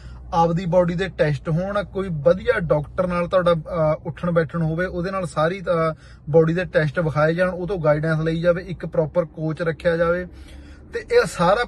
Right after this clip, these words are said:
ਆਪਣੇ ਆਪ ਸਰਚ ਕੀਤੀ ਜਾਵੇ। ਜਿੰਨਾ ਤੁਸੀਂ ਆਪਣੀ ਬਾਡੀ ਬਾਰੇ ਤੇ ਸਟੀਰੋਇਡ ਬਾਰੇ ਕਰ ਸਕਦੇ ਹੋ, ਉਦੋਂ ਬਾਅਦ ਇਸ ਤਰੀਕੇ ਨਾਲ ਜਦੋਂ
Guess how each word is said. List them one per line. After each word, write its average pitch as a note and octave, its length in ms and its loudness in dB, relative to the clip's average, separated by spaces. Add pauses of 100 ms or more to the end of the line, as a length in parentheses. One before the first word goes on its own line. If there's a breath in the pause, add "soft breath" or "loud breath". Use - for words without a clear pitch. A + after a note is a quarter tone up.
ਆਪਣੇ G3 300 2
ਆਪ G3+ 180 4
ਸਰਚ E3 360 -2
ਕੀਤੀ E3+ 300 -10
ਜਾਵੇ। G3 220 -2
ਜਿੰਨਾ E3+ 300 -2
ਤੁਸੀਂ F3+ 240 -4
ਆਪਣੀ F#3 240 0
ਬਾਡੀ D#3+ 320 0
ਬਾਰੇ F3 200 2
ਤੇ E3 160 -6
ਸਟੀਰੋਇਡ F3+ 480 -4
ਬਾਰੇ E3+ 220 -2
ਕਰ D#3+ 200 -4 (160)
ਸਕਦੇ D#3+ 300 -4
ਹੋ, F#3 140 -10 (520 loud breath)
ਉਦੋਂ A3 340 2
ਬਾਅਦ B3 340 0
ਇਸ A3 180 -4
ਤਰੀਕੇ G#3 380 -10
ਨਾਲ G#3+ 180 -2
ਜਦੋਂ F#3+ 220 -4